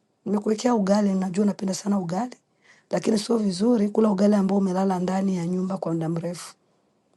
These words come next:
Kiporo, hiyo ni manyoka, wengine wanakula nyoka. Mm, je, utasema kabisa eti ja-, kwa sababu kila chakula kimetakasika ndio utaenda kukula?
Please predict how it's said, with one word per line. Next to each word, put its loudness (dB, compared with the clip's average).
Kiporo, 2
hiyo 2
ni -2
manyoka, 0
wengine 0
wanakula -2
nyoka. -4
Mm, -2
je, 4
utasema 2
kabisa 0
eti -2
ja-, -4
kwa 2
sababu 0
kila 2
chakula 0
kimetakasika -4
ndio -2
utaenda -2
kukula? -2